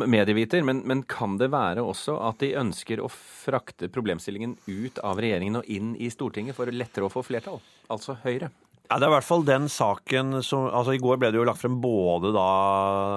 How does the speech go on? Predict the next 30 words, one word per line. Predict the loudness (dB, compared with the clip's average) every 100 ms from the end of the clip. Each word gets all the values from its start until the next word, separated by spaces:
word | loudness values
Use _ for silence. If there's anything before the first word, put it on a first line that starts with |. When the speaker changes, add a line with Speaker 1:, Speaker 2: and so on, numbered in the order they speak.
| -4 -4
Speaker 2:
denne | -4 -4
N | -4
R | -6
K-finansieringen | -4 -2 -2 -4 -4 -4 -4 -2 -2 -2 -4 -4
og | -2 0 0 0
denne | -2 -2 -4 -4
T | -4
V | -4 -6
to-pakken | -8 -4 -4 -2 -2 0
i | 0
forhold | 0 0
til | -2 -2 -2
finansiering | -4 -2 -2 -2 -4
av |
kommersiell | -6 -4 -2 0 -2 0 0 2
allmennkringkasting. | 0 -2 -4 -4 -4 -4 -2 -2
Eh, | 0 2 2 0 -2 -8 -20 -6
jeg | -4 0
tror | -2
nok | 0
i | -2
forhold | 0 2 2
til |
N | 0
R | -2
K-lisensen, | -2 -2 -2 -4 -6 -6 -2
eh, | 0 2 2 2 2 0 -2
og | -4 -2 0 0
en | 0
ny | -2